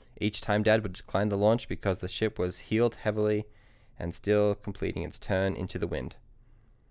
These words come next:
Finally, the deck was level and the wind was directly off the nose. Dad accepted the launch and everything worked out,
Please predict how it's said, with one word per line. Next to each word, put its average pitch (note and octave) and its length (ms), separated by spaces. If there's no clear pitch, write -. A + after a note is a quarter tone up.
Finally, G#2 500
the F#2 140
deck G2+ 240
was G2 180
level F2 260
and F2+ 140
the E2+ 80
wind G2 300
was F2+ 200
directly A2+ 640
off - 440
the - 80
nose. - 520
Dad A#2 160
accepted A2 420
the A2+ 100
launch F#2+ 320
and - 160
everything G#2+ 640
worked G2+ 300
out, F2 260